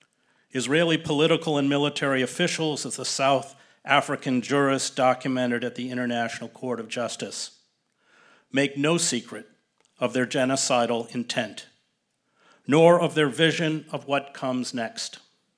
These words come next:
In September, before the incursion into Israel by Hamas and other resistance fighters, Israeli Prime Minister Benjamin Netanyahu displayed a map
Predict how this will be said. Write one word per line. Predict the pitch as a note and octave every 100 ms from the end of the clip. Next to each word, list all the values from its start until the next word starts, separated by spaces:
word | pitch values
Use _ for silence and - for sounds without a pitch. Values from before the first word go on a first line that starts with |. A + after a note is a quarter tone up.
| _ _ _ _ _ -
In | G2+
September, | - - - D#3+ D3+ C#3+
before | D3+ D3+ D3+ D3 D3+ D3 D3 - _ _ _ _ _
the | D3+ D3+
incursion | D3 C#3 - E3 D#3 D3 C#3
into | - E3+ D#3+ D#3
Israel | D3 C#3+ D3+ D3 C3
by | C3+ C3
Hamas | A#2+ B2+ C3+ C#3+ C#3 -
and | A#2 B2
other | C3+ B2+ B2
resistance | A#2+ A2 B2+ - A2+ G#2+
fighters, | - C#3+ C3 C3 B2 - - _
Israeli | A2+ C#3+ C#3 C3+
Prime | B2+ - B2+ C3
Minister | D3+ D3 - D3+ C#3+ C#3+ _ _ _ _ _ _ _
Benjamin | - C3+ B2 C3 B2+ B2+
Netanyahu | B2+ B2 A#2+ D3 D3 D#3 C#3
displayed | C#3 - - C#3+ C3+
a |
map | C3+ C#3 A#2+ -